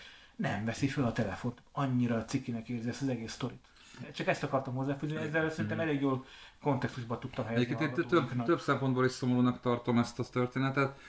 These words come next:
Speaker 2: Az egyik az, hogy kerékpáros infrastruktúra fejlesztésre szánt európai pénzekből egy olyan beruházás valósult meg végül, ami egyfelől kevéssé szolgálja a szentendreiek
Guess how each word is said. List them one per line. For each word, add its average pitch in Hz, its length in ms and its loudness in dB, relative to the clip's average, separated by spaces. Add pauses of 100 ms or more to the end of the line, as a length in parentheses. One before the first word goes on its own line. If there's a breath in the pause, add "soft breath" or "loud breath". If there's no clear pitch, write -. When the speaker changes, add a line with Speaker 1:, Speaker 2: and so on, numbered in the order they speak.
(140 loud breath)
Speaker 2:
Az 113 120 -4
egyik 123 280 2
az, 120 240 2
hogy 117 240 2 (260)
kerékpáros 117 960 0 (140)
infrastruktúra 113 540 0
fejlesztésre 104 720 0
szánt 104 580 0
európai 101 560 0
pénzekből 117 960 -2 (140)
egy 98 140 -4
olyan 110 300 2
beruházás 90 720 2
valósult 92 720 0
meg 87 240 0
végül, 104 640 2 (160)
ami 95 300 0
egyfelől 113 720 0 (300)
kevéssé 104 560 0
szolgálja 90 960 0 (160)
a 92 80 -6
szentendreiek 90 1200 0